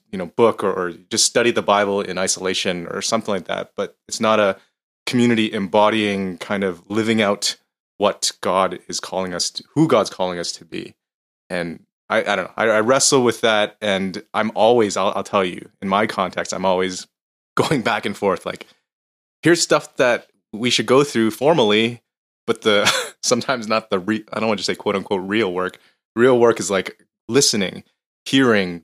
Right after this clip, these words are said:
doing it together, discerning together. And even on my leadership team for my church, I'm just trying to bring them to that space. And it's, it's not easy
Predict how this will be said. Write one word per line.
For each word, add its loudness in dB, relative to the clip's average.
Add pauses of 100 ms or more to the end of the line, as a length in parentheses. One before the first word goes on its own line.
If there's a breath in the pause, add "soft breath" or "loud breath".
doing 2
it -4
together, 2
discerning 2
together. 0
And -6
even 0
on 2
my 0
leadership -2
team -8 (420)
for -2
my 0
church, -2
I'm -2
just -2
trying 0
to 0
bring 0
them 0
to -12
that 0
space. -6
And -8
it's, -6 (640)
it's -8
not 0
easy -4